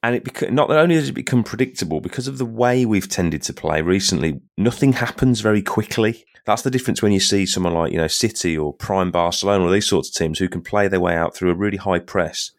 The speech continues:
out through the back and through the phases of the field. The ball moves quickly.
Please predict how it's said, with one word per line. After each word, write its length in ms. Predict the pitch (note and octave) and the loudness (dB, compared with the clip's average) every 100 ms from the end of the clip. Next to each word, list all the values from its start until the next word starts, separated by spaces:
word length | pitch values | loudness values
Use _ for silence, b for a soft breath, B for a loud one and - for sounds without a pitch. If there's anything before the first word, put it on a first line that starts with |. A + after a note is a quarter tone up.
| _ | _
out 180 | G2 G2+ | -4 -4
through 60 | F#2 | -6
the 60 | E2 | -4
back 320 | E2 E2 - | -4 -4 -6
and 100 | E2 | -2
through 140 | E2+ | -2
the 140 | D2+ - _ | -2 -10 _
phases 320 | - E2+ D#2 | -2 -2 -2
of 60 | D2+ | -12
the 60 | D#2 | -4
field. 360 | A#2 F#2+ D2+ - _ | 0 0 0 -10 _
The 80 | F#2 | -2
ball 260 | G#2 A2+ | 2 4
moves 300 | A#2 G#2+ G2 | 6 4 2
quickly. 540 | - A2+ - A#2+ A#2 | 0 -2 0 0 0